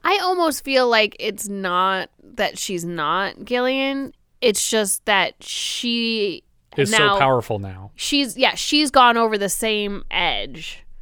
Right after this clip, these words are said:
Speaker 1: you know, that she, she's gone s-, past, you know, you know, she's so powerful that she's gone past reason now, just like he had.
Speaker 2: Yeah. And I, I, I don't think she can be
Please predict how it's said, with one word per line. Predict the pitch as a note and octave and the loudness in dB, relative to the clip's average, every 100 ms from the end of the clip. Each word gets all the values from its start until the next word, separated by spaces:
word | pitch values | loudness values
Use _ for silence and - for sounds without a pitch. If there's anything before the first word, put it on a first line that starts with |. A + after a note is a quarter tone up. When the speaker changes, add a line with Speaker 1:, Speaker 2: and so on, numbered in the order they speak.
| - - - | -20 -20 -8
Speaker 1:
you | G3+ | -4
know, | F3 D#3+ F#3 | 0 0 0
that | E3+ | -2
she, | - - A#3 A3+ | -4 -4 -4 -6
she's | - - A#3 A3 | -8 -6 -4 -6
gone | G#3 G#3 G3 F#3 | 0 2 2 -2
s-, | - - - | -6 -10 -16
past, | - G#3 G3+ E3+ - - - | -2 2 2 -2 -12 -14 -20
you | - G3+ | -12 -8
know, | D#3+ D#3+ D#3+ - - - - - | -6 -6 -8 -14 -20 -20 -20 -20
you | - G3 F#3+ | -16 -6 -4
know, | |
she's | E3 - G3+ | -4 -4 -2
so | A#3 | -2
powerful | G3+ G#3+ G3 F3+ E3+ | -2 2 2 0 -4
that | E3 D#3+ | -6 -8
she's | F3 | -8
gone | F3 F3 | -4 -4
past | E3+ G3 E3+ - | -2 -4 -4 -6
reason | F#3+ F#3+ F#3 | -6 -6 -6
now, | D#3+ D3 D3+ | -6 -6 -6
just | G3 F3+ F#3 | -6 -8 -8
like | D#3+ | -10
he | - F3+ | -10 -14
had. | D3 - - - - - | -12 -14 -16 -20 -20 -2
Speaker 2:
Yeah. | D3 B2 G2 _ _ _ | 2 2 0 _ _ _
And | B2+ A#2+ | -2 -2
I, | C3 B2+ - | 0 -2 2
I, | C3 C3 | 0 2
I | D3 | 4
don't | D3+ C#3+ | 4 2
think | C#3+ | -2
she | - C3+ | 0 -2
can | C3 A#2+ | -2 -2
be | A#2+ A#2 A2+ | -2 -2 -6